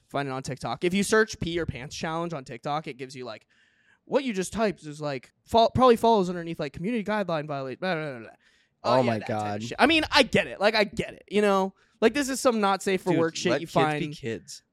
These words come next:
Speaker 1: piss kink, like, subreddit. I get
Speaker 2: Yeah.
Speaker 1: it. I get it. But I typed in, like, P, like the letter P, your
Speaker 2: Yeah.
Speaker 1: pants. And a couple things popped up. Nothing really that interesting. Mostly just
Speaker 2: Mm-hmm.
Speaker 1: people making jokes about peeing their pants.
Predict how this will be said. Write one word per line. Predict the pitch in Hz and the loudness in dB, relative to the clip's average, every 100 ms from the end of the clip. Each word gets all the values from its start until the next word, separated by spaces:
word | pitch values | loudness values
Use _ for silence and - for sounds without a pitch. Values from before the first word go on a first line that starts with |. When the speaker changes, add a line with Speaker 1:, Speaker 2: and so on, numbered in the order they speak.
| - - | -6 -2
Speaker 1:
piss | - 180 - | 0 0 -2
kink, | - 170 160 - | -4 -4 -4 -8
like, | 151 139 | -10 -8
subreddit. | - 160 143 147 139 135 - _ - | -6 -4 -4 -4 -4 -6 -8 _ -4
I | 160 | -2
get | 113 | -2
Speaker 2:
Yeah. | 113 117 | -2 -6
Speaker 1:
it. | - _ _ | -8 _ _
I | - 165 | 2 2
get | 139 | 0
it. | - _ _ _ - | -10 _ _ _ 8
But | 262 156 139 _ _ _ - _ | 10 10 0 _ _ _ -20 _
I | 175 170 | 2 2
typed | 196 196 | 2 -4
in, | 196 | -6
like, | 165 127 | -10 -14
P, | - 151 175 | -14 -12 -10
like | 156 143 | -12 -12
the | |
letter | 120 120 147 | -14 -14 -12
P, | 185 190 226 | -10 -12 -14
your | - 143 | -12 -4
Speaker 2:
Yeah. | 135 | -2
Speaker 1:
pants. | 117 117 - - - _ _ _ - | -2 -6 -14 -20 -20 _ _ _ -8
And | |
a | 339 | 2
couple | 440 240 | 2 4
things | 220 175 | -2 -2
popped | 185 147 | -4 -2
up. | 139 | -4
Nothing | 147 233 175 | -4 -4 -4
really | 139 120 | -4 -6
that | 117 | -8
interesting. | 113 113 123 139 | -10 -14 -14 -8
Mostly | 151 160 156 | -6 -4 -6
just | 143 123 | -6 -8
Speaker 2:
Mm-hmm. | |
Speaker 1:
people | 131 135 | -8 -10
making | 117 123 | -12 -14
jokes | 120 107 - | -12 -12 -12
about | 113 | -12
peeing | 139 117 | -12 -12
their | 123 | -12
pants. | 120 139 | -12 -14